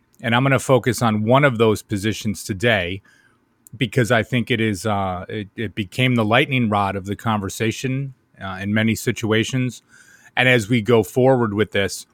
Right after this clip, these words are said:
as I look at it, I, I think we'll, you know, have time to talk about some of the other positions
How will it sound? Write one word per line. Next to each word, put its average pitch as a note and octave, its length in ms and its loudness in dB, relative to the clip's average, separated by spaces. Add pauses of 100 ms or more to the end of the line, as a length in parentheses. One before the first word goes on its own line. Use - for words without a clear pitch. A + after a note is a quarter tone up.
(300)
as A2 180 0
I D3 180 6
look A2+ 260 0
at F#2+ 160 0
it, G2 180 -4 (300)
I, G#2+ 320 -2
I G2+ 40 -2
think A2 280 -4
we'll, G#2 360 -2
you G2 80 -10
know, F2+ 120 -12
have G2+ 200 -4
time G2 300 -4
to - 100 -16
talk G2+ 300 -4
about F#2 260 -4
some A2 240 -2
of F#2 140 -8
the F#2+ 180 -6
other G2+ 380 0 (680)
positions G2+ 800 -2